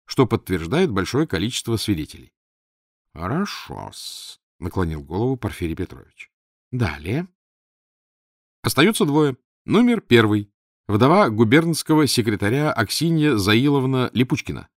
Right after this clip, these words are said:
Июня четырнадцатого дня взяла под залог бус четыре рубля. Где пребывала весь вчерашний вечер, неизвестно. Однако женщина она сухонькая и вот такого росточка.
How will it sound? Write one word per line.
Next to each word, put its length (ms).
Июня 460
четырнадцатого 720
дня 220
взяла 260
под 160
залог 420
бус 520
четыре 460
рубля. 380
Где 380
пребывала 720
весь 380
вчерашний 520
вечер, 340
неизвестно. 600
Однако 360
женщина 420
она 160
сухонькая 600
и 240
вот 280
такого 400
росточка. 440